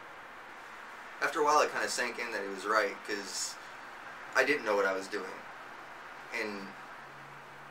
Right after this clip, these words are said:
as far as speaking in schools, a lot of my subject matter I don't really think would go over all well with the teachers.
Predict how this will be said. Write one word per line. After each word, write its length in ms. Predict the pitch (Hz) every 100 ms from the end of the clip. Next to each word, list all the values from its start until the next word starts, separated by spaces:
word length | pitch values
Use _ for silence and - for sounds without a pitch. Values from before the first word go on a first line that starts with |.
| - - - - -
as 140 | 123
far 180 | 139 127
as 80 | 123
speaking 300 | 135 131 127
in 100 | 107
schools, 400 | - 127 127 120
a 40 |
lot 180 | 107 113
of 60 | 110
my 100 | 107
subject 360 | - 104 101
matter 220 | 104 104
I 120 | 104 104
don't 160 | 104
really 160 | 110 104
think 200 | 104 104
would 120 | 101
go 160 | 110 107
over 260 | 107 101
all 260 | 98 104 104
well 260 | 104 104 101
with 120 | 101
the 80 | 98
teachers. 480 | 110 107 110 107